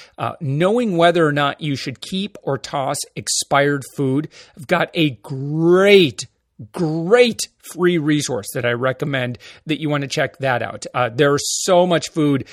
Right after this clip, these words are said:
that gets thrown away unnecessarily. And if you know the facts behind that, uh, you'll really benefit. And then I covered this in a recent podcast as well.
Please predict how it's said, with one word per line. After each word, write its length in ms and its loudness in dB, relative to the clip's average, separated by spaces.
that 140 -2
gets 260 -2
thrown 380 2
away 420 2
unnecessarily. 1120 -2
And 340 -2
if 220 -2
you 100 0
know 320 0
the 140 0
facts 480 -4
behind 420 -6
that, 220 -2
uh, 180 -4
you'll 200 0
really 260 -2
benefit. 460 -8
And 280 -8
then 140 -6
I 100 0
covered 360 0
this 180 -4
in 80 -8
a 60 -8
recent 340 -8
podcast 580 -12
as 120 -14
well. 320 -14